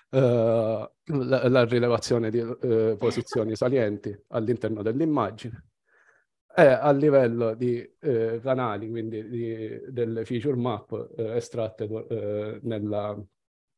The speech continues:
eh, ne-, delle reti convoluzionali, eh, per ricalibrare in base all'importanza delle feature. Eh, cosa abbiamo fatto? Abbiamo, eh, combinato, eh, attenzione di tipo spaziale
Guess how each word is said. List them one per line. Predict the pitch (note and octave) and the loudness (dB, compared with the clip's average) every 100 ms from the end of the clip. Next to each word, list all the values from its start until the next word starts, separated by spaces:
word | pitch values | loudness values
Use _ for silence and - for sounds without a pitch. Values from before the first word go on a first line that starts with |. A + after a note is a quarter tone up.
| _ - | _ 0
eh, | B2 G#2 G2+ G#2 G#2 G#2 A2 F#2 - D3+ C3+ | 2 4 2 0 -2 -6 -10 -14 -14 -10 -6
ne-, | A#2+ A2+ B2 | -6 -6 -4
delle | A#2 A#2 A2 | -2 0 2
reti | A#2 A2+ | 2 2
convoluzionali, | G#2+ G#2+ - _ _ _ _ - B2+ - F3+ G2+ G#2 - _ _ _ _ | 0 -4 -6 _ _ _ _ -6 0 2 4 2 -2 -10 _ _ _ _
eh, | - C3 A#2 | 4 6 6
per | D#3+ C3+ A#2+ A#2 A2 | 6 6 6 2 2
ricalibrare | D3 D3 C3+ D#3+ A2+ A#2 G#2+ A2 A2 _ - | 2 4 4 0 0 0 0 -2 -8 _ -2
in | C#3+ | 0
base | B2 A2+ | 0 0
all'importanza | A2 A2+ G#2 G2 G#2+ G2 | -2 -4 -6 -6 -6 -6
delle | G2+ G#2 G#2 | -8 -8 -12
feature. | A#2 A2+ A#2+ - _ _ _ _ _ | -12 -14 -16 -20 _ _ _ _ _
Eh, | D#3 C3 A#2+ B2 | 2 6 6 4
cosa | B2 C#3+ C3 | 4 4 4
abbiamo | B2+ F#3 | 2 2
fatto? | G3 A#2 G#2 - | 4 4 2 -2
Abbiamo, | B2 B2 B2+ A#2 A2+ - _ _ _ | -2 2 2 0 -6 -10 _ _ _
eh, | - C3 | -4 -2
combinato, | A#2 B2+ B2 C3+ A#2+ G#2+ - G#2+ - - | 0 2 4 2 2 -2 -4 -6 -8 -6
eh, | C3 A#2 A2+ A2+ A#2 F#2+ | 0 2 2 0 -4 -2
attenzione | B2+ B2+ B2 A#2+ A#2+ A2 G#2+ A2+ | -2 0 -2 2 2 2 0 -4
di | A2+ | -2
tipo | B2 - | -2 -2
spaziale | - A#2 A2+ B2 G#2+ G#2 | -2 -4 -2 0 0 -2